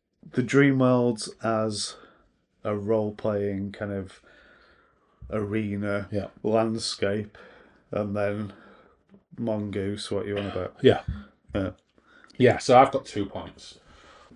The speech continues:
Speaker 2: And the first one is very similar in that I think the Dream Realms is a really, really great setting for gaming, for my style of G M ing.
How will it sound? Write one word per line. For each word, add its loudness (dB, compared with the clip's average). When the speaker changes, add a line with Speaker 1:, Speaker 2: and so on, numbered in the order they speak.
Speaker 2:
And -4
the -6
first 4
one -4
is -6
very 0
similar -4
in 0
that -2
I 6
think -2
the -6
Dream 2
Realms -4
is -4
a 0
really, 2
really -2
great -2
setting -4
for -10
gaming, 0
for -6
my -4
style -6
of -8
G -2
M -4
ing. -10